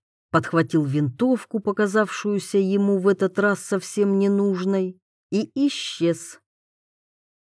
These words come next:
В тюрьме имелись и пулемёты. На случай, если арестанты взбунтуются, пулемёты надо было нейтрализовать.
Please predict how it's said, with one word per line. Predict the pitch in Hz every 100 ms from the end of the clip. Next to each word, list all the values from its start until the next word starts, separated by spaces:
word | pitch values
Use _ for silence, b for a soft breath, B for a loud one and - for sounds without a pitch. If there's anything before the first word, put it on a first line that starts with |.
| _ _ _ -
В |
тюрьме | - 175 165 202 233 -
имелись | 165 165 185 190 - -
и | 160
пулемёты. | - 160 151 147 143 165 220 _ - 240 214 _ _ _ _ _ _
На | 151
случай, | 170 - 269 269 - 202
если | 185 214 208 -
арестанты | 208 202 202 - - 202 190 -
взбунтуются, | 190 170 165 180 190 - - 330 226 143 - - 135 - _ _
пулемёты | 175 180 170 214 240 170
надо | 151 180 175
было | 156 156 147
нейтрализовать. | 151 175 196 - 190 196 185 208 190 151 123 123